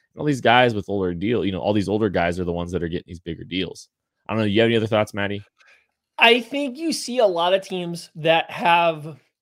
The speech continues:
Speaker 2: successful, I'm not gonna say them dynasties, but, like, long-term success with the same core group of players, front office guys, coaches. They do have a specific, uh,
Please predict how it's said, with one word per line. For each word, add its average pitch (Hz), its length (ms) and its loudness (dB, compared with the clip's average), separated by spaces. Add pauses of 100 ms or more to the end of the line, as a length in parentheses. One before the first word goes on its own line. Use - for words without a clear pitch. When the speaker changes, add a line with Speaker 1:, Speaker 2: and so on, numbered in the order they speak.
(180)
Speaker 2:
successful, 196 1120 0 (220)
I'm 196 80 -8
not 208 60 2
gonna 208 120 -2
say 254 140 -4
them 220 100 -6
dynasties, 185 560 -2
but, 131 160 -8
like, 175 160 -2
long-term 202 640 0
success 165 680 -4
with 175 200 -6
the 160 100 -10
same 175 420 -2
core 185 320 -2
group 160 300 -8
of 151 200 -10
players, 196 520 0
front 180 400 -4
office 170 400 -4
guys, 151 320 -2
coaches. 202 480 -8 (360)
They 202 220 2
do 190 300 -8
have 190 200 2
a 175 80 -4
specific, 170 920 -6 (320)
uh, 156 380 2